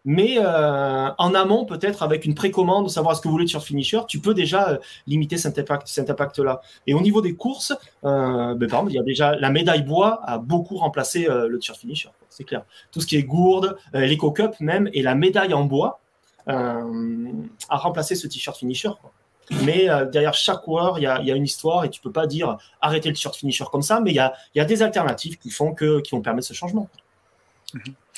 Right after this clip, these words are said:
Speaker 2: Euh, si je peux me permettre d'intervenir, moi je crois beaucoup quand même en l'humain et ses ca-, capacités d'adaptabilité. Et justement, on est dans un paradoxe où, euh, l'humain, il est fait, il est, il est câblé, son cerveau, pour la survie,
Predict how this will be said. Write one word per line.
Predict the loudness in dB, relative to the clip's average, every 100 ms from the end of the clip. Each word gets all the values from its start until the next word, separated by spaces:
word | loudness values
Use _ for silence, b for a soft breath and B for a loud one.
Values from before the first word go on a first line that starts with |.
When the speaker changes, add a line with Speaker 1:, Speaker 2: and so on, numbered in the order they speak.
| B B -2
Speaker 2:
Euh, | 0 2 0
si | -2
je | 2
peux | 2
me | 4
permettre | 4 4 2
d'intervenir, | 2 2 0 0
moi | 0
je | 0
crois | 0 0
beaucoup | 0 -2 0 0 0 2
quand | 4
même | 4 4
en | 0
l'humain | 0 2 4 4 2
et | 2 -2 -4 -8
ses | -10 -6 -2
ca-, | -2 -2 -8 -4
capacités | -2 0 -2 -4 0
d'adaptabilité. | 4 4 2 -2 -2 -6 -8 -10 B B B -8
Et |
justement, | -4 0 4 4
on |
est | 4
dans | 2 2
un | 2
paradoxe | 2 2 2 2 0 -4 -4
où, | -2 -2 B B B B 0
euh, | 4 6 6 4
l'humain, | 2 4 6 6
il | 4
est | 0
fait, | 4 4 4 0
il | 2
est, | 2 0
il | -2 -2
est | 2
câblé, | 2 0 0 -2 -4
son | -8 -4
cerveau, | -2 0 0 -2
pour | 0
la | 0
survie, | 2 0 0 -2